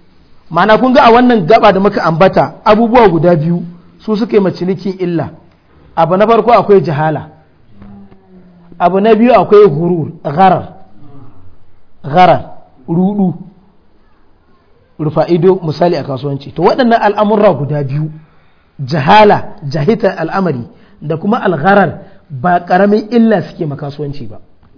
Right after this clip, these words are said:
Ka riƙe waɗannan ƙa'idojin guda biyu, al-jahalatu da al-gharar. Kusan su ne duk kasuwanci da ka ga ana magana a kai ya halatta ko ba, ko bai halatta ba. Ba ina magana akan al-a'yan ba.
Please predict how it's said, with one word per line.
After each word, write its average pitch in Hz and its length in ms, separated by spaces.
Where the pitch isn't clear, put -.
Ka 175 120
riƙe 247 240
waɗannan 202 460
ƙa'idojin 175 580
guda 147 280
biyu, 143 360
al-jahalatu 196 920
da 147 160
al-gharar. 147 540
Kusan 202 280
su 233 220
ne 208 160
duk - 300
kasuwanci 240 500
da 175 80
ka 180 120
ga 185 100
ana 196 260
magana 160 340
a 151 80
kai 165 180
ya 180 140
halatta 175 320
ko 175 180
ba, 165 160
ko 196 140
bai 180 100
halatta 147 360
ba. 123 140
Ba 180 260
ina 262 220
magana 214 400
akan 208 260
al-a'yan 175 680
ba. 120 140